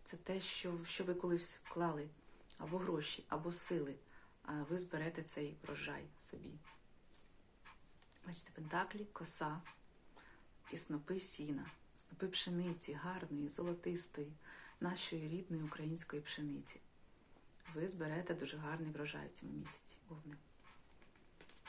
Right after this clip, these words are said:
Ось так. Гарний місяць у вас.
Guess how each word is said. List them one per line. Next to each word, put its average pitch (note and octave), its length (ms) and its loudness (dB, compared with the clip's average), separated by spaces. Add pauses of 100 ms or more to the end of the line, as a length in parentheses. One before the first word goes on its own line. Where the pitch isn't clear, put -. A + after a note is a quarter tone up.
(600)
Ось - 20 -14
так. - 320 -8 (1400)
Гарний A3 280 2
місяць - 360 -2
у - 20 -12
вас. - 260 -4